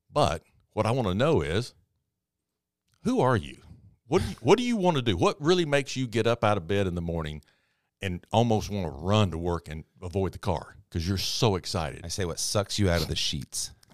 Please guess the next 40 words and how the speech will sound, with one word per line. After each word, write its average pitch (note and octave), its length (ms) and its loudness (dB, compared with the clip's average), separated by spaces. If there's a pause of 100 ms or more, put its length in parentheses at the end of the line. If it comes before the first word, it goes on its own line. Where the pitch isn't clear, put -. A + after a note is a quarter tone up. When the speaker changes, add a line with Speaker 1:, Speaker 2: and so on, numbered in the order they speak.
(220)
Speaker 1:
Ooh, G3 140 -6
I A2+ 80 -8
like G#2 280 -8
that. E2+ 160 0
I'm A2 60 0
gonna D3 140 -4
steal G2 340 0
that. D2+ 240 -2
Speaker 2:
Uh-huh. F#2 180 -2 (300)
Speaker 1:
<laughs> - 340 -8
So, C3 440 8 (220)
um, F#2 440 0 (380)
he C#3 180 -2
said, G#2+ 400 -2
"You C3+ 120 -6
know, D3+ 160 -4
I'm C#3+ 180 -4
a, D#2 140 -4 (800)
like A#2+ 200 -12
a - 60 -12
classically G#2 560 -8
trained G2 360 -4
chef." - 580 -6 (1900)
And G#2 100 -2
I F2 180 0 (220)
kinda F#2 180 -4
<laughs> - 40 -12
tilted A#2+ 340 6
my F#2 120 -2
head G2+ 180 2
just G2 160 -2
like F#2 140 -4
you B2 120 -6
just E2+ 220 -8
did, E2+ 100 -4
and F#2+ 100 -6
I D2+ 40 -8
said, - 200 -10 (720)
"A - 80 -8
what?" A#2+ 380 4